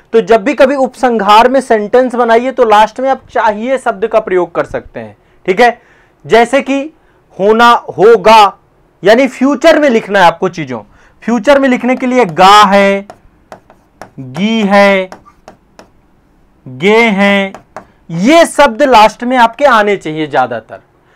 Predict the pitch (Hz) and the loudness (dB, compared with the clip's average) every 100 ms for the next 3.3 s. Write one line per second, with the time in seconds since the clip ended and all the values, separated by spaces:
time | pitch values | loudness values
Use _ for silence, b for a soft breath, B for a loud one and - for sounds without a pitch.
0 | _ 160 196 226 285 233 220 233 233 - | _ -8 -2 0 4 2 2 -4 -6 -4
1 | 285 202 180 185 - 220 220 214 - 240 | -4 -4 -8 -12 -2 0 2 -2 -8 -6
2 | 180 147 139 - 110 101 95 98 _ _ | -2 0 -2 -2 -12 -12 -20 _ _ _
3 | 170 185 214 | -4 -2 -2